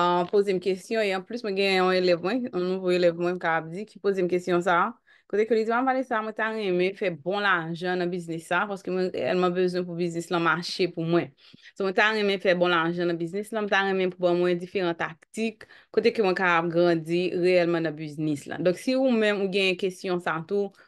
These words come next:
Oubyen, w ap poze tèt ou kesyon. Kapab fè anpil ajan nan biznis la tou. Ebyen, aswè a, oh aprè midi, an reyinyon sa la, se egzakteman pou ou. Donk, si w vini la pou w kapab vann anpil,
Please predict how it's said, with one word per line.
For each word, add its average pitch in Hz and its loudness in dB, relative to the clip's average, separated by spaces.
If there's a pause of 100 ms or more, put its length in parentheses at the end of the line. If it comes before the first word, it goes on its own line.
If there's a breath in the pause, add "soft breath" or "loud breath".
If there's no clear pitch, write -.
Oubyen, 226 -4
w 208 4
ap 208 -2
poze 196 2
tèt 180 0
ou 175 -10
kesyon. 190 -4
Kapab 214 0
fè 180 0
anpil 175 -2
ajan 170 0
nan 165 -4
biznis 165 -6
la 160 0
tou. 359 0 (320 loud breath)
Ebyen, 202 4
aswè 196 0
a, 220 2 (120)
oh 180 2
aprè 185 -2
midi, 185 -2
an 247 -6
reyinyon 180 0
sa 175 0
la, 165 -2
se 175 -6
egzakteman 160 -4
pou - -8
ou. - -20 (200 loud breath)
Donk, 220 -2
si 311 2
w 302 0
vini 285 4
la 233 6
pou 226 -6
w - -8
kapab 196 0 (100)
vann 208 2
anpil, 208 -4